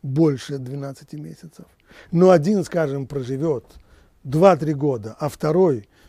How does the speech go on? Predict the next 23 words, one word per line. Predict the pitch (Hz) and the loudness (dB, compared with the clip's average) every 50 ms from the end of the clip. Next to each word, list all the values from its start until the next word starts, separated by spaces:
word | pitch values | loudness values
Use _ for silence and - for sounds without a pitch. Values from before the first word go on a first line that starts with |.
| - - | -18 -12
молодой | 131 135 143 147 143 175 175 147 | -8 -6 -4 0 0 0 0 0
человек, | 131 151 143 147 147 160 156 131 101 | 0 0 0 0 0 0 0 -2 -2
ему | 123 120 123 143 147 135 123 | -6 -6 -4 -4 -4 -4 -6
тридцать | 104 - 143 151 131 143 127 113 | -8 -8 -8 -8 -8 -10 -12 -10
лет, | 139 147 135 104 139 | -8 -8 -8 -8 -10
ему | 123 131 143 | -12 -10 -10
ещё | 139 131 - 135 | -10 -10 -10 -12
десятки | 117 123 123 - 160 151 - - - | -12 -12 -10 -8 -8 -8 -8 -10 -10
лет | 127 127 127 113 | -10 -10 -10 -10
жить, | 113 139 190 247 - - - _ _ _ _ _ _ _ _ _ _ _ _ _ _ _ _ _ _ _ _ _ | -10 -10 -10 -10 -12 -14 -20 _ _ _ _ _ _ _ _ _ _ _ _ _ _ _ _ _ _ _ _ _
а | _ 170 165 147 | _ 2 2 2
первый, | - - 196 202 180 156 143 139 | 4 4 6 6 6 6 2 -2
скажем, | - - 143 131 127 110 117 120 120 | -4 -6 -6 -6 -6 -6 -8 -10 -10
у | 120 | -10
него | 117 117 120 143 143 127 | -10 -8 -4 -4 -4 -4
тяжёлое | 113 131 123 131 135 123 120 113 | -4 -6 -6 -4 -4 -4 -6 -8
заболевание, | 98 104 98 101 101 113 120 165 175 165 143 131 113 104 98 92 | -12 -14 -16 -16 -14 -8 -4 -4 -4 -4 -6 -8 -12 -14 -18 -20
не | 92 | -20
знаю, | - 101 101 113 117 | -20 -20 -20 -14 -8
рак | 131 160 175 160 - - | -6 -6 -6 -6 -8 -12
или | 117 110 | -14 -14
ещё | 110 104 - 175 180 156 | -16 -14 -12 -12 -12 -12
что-нибудь, | - 165 160 156 143 147 139 | -12 -14 -14 -14 -14 -14 -16